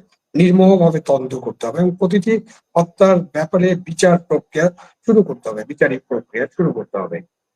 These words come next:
এখন আন্তর্জাতিক, আহ, তদন্ত রিপোর্ট, আহ, ভালো জিনিস, আপনি এটাকে আন্তর্জাতিক পর্যায়ে তদন্ত করতে পারেন, আরো পুঙ্খানুপুঙ্খ তদন্ত হতে পারে, আহ,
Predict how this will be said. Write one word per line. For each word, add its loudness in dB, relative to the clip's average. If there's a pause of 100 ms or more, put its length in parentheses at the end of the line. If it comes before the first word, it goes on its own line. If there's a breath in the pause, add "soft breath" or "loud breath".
(140)
এখন 2
আন্তর্জাতিক, 2
আহ, 4
তদন্ত 2
রিপোর্ট, 0
আহ, -4 (400)
ভালো 2
জিনিস, 0 (320)
আপনি -4
এটাকে 2
আন্তর্জাতিক 0
পর্যায়ে 2
তদন্ত 0
করতে -2
পারেন, 2
আরো 0 (500)
পুঙ্খানুপুঙ্খ 0
তদন্ত 0
হতে 0
পারে, -4
আহ, -14